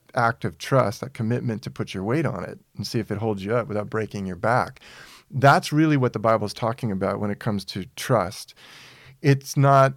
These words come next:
it, and trust is, is kind of an interesting thing. Uh, I married my wife twenty-three years ago, and I trusted what I knew of her at that time,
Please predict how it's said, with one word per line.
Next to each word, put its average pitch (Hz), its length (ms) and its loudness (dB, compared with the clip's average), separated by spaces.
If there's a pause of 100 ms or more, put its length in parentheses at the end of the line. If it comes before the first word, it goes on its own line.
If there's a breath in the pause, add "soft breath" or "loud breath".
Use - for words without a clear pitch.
(160)
it, 131 160 2
and 127 200 4
trust 160 380 2
is, 131 240 -2
is 139 160 0
kind 143 180 0
of 135 80 4
an 135 60 6
interesting 127 480 0
thing. 120 540 -4
Uh, 107 280 2
I 123 120 0
married 127 260 4
my 117 160 2
wife 113 520 2
twenty-three 120 480 -2
years 131 220 0
ago, 95 480 -4
and 117 140 -2
I 110 160 -2 (220)
trusted 139 540 0
what 110 220 2
I 107 140 2
knew 127 480 2
of 110 200 -2
her 104 500 -4 (160)
at 120 160 -2
that 110 180 -4
time, 131 460 -2